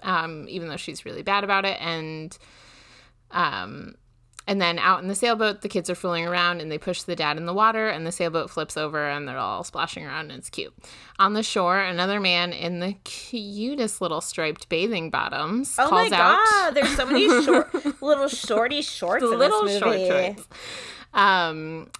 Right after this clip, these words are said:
Speaker 1: he calls out to the family and says, "John, they have to go. The doc is gonna be there soon." The quote, "doc."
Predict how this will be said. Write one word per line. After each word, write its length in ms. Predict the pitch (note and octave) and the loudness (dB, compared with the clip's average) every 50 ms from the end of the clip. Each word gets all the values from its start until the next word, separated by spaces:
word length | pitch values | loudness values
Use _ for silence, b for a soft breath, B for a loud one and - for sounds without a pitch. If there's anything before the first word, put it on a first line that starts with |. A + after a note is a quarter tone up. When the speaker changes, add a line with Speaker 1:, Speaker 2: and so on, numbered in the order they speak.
| _ | _
Speaker 1:
he 160 | - G3 G#3 F#3+ | -6 -6 -4 0
calls 280 | A3 A3 G3+ G#3+ G#3 | 4 4 4 4 4
out 280 | A3+ F3+ F3+ F3+ - - | 4 4 4 4 2 0
to 100 | - F#3+ | -6 -4
the 120 | F#3 F#3 | -2 -2
family 420 | F3+ - E3+ E3+ F3 D#3+ D#3+ D#3+ D#3 | 0 0 -2 0 0 -2 -2 -2 -2
and 160 | D#3 D#3 D#3+ | -4 -4 -4
says, 220 | D#3 D3 D#3 F3+ | -4 -4 -4 -4
"John, 540 | F#3 - A#3 A#3 A#3 A3+ A3+ A3+ A3+ A3+ A3 | 0 2 2 2 2 2 0 -2 -2 -2 -2
they 120 | F#3 E3 | -2 -2
have 160 | E3 E3 - - | -2 -2 -4 -6
to 100 | - E3 | -6 -4
go. 380 | F#3 G3+ G3 G3 G3 G3 G3 | -2 -2 0 0 0 0 0
The 120 | F#3+ F3+ D#3+ | 0 -2 0
doc 280 | D#3+ D3 D3 - - | 2 2 2 2 0
is 100 | F3 D#3+ | -6 -8
gonna 200 | - D#3 D3+ D3+ | -8 -8 -8 -8
be 120 | C3+ C#3 B2+ | -8 -8 -8
there 200 | F2 E2+ F#2+ - | -6 -6 -8 -8
soon." 340 | - - - C2 B1+ - F#3 _ _ | -10 -12 -14 -14 -16 -18 -18 _ _
The 100 | - E3+ | -4 -4
quote, 320 | E3 - F3 D3 - - F3+ | -2 0 -2 -2 -2 -4 -4
"doc." 420 | - D#2+ C2+ - - - - - | -2 -2 -2 -4 -6 -14 -18 -18